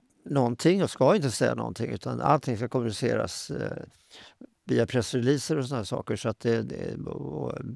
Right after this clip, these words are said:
vid tidpunkter som är lämpliga för börsen. Och när, och ju, och varje grej som händer ska ju ut på marknaden direkt. Alltså, om det händer någonting klockan elva ska det vara ute elva och trettio. Men ibland måste man ju tänka efter före, eh, innan man kommunicerar, så att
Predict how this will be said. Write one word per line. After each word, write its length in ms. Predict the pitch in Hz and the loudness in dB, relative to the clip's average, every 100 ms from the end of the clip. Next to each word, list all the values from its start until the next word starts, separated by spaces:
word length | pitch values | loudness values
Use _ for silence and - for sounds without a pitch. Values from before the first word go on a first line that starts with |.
| 151 | -2
vid 100 | 120 | 2
tidpunkter 540 | 131 107 - 104 - | 2 0 -2 -4 -4
som 160 | 120 120 | -4 -2
är 40 | |
lämpliga 320 | 117 110 120 | 0 0 -2
för 100 | 107 | -2
börsen. 440 | 117 117 - 117 120 | -2 -4 -4 -6 -6
Och 300 | 117 113 110 | -6 -8 -6
när, 280 | 113 117 120 - - - | -6 -8 -12 -16 -16 -4
och 100 | 147 | 2
ju, 240 | 127 131 - 175 131 - | 4 4 0 -6 -8 -4
och 120 | 147 | 4
varje 220 | 135 139 | 6 8
grej 200 | 160 143 | 8 8
som 180 | - 131 | 4 4
händer 380 | 110 143 180 156 | 6 6 4 0
ska 200 | - 123 | 0 2
ju 220 | 117 123 120 - - | 2 0 -4 -16 0
ut 220 | 147 110 | 0 2
på 180 | - 127 | 0 -2
marknaden 540 | - 139 120 - 113 113 | 0 2 2 0 -4 2
direkt. 440 | 131 160 - - | 6 6 4 -6
Alltså, 120 | 120 131 | -10 -4
om 60 | |
det 60 | 131 | 2
händer 240 | 147 147 | 2 4
någonting 280 | 147 - 123 | 0 0 -2
klockan 240 | 110 117 113 | 0 2 4
elva 300 | 107 131 143 | 4 2 2
ska 140 | - | 2
det 80 | 113 | 2
vara 100 | 117 | 2
ute 320 | 110 - 110 | 0 0 2
elva 280 | 110 110 107 | 2 2 0
och 60 | |
trettio. 460 | - 147 - 131 117 113 - - - - - - - - - _ - | 2 2 2 0 0 -2 -6 -8 -10 -12 -14 -16 -18 -18 -20 _ -4
Men 100 | 127 | 2
ibland 280 | 123 147 | 6 6
måste 180 | 151 123 | 4 0
man 80 | 127 | -2
ju 40 | |
tänka 300 | - 123 - 123 | 4 4 6 4
efter 240 | - - | 4 -2
före, 480 | - 127 117 - 160 | 2 4 4 4 6
eh, 680 | 143 147 160 - - - 127 | 6 4 0 -2 -2 0 0
innan 180 | 120 | 0
man 260 | 113 123 117 - 117 | 0 -4 -6 -12 -14
kommunicerar, 680 | - 127 113 110 123 127 123 | -6 -2 -2 -2 -4 -4 -6
så 140 | - | -6
att 80 | 110 | -8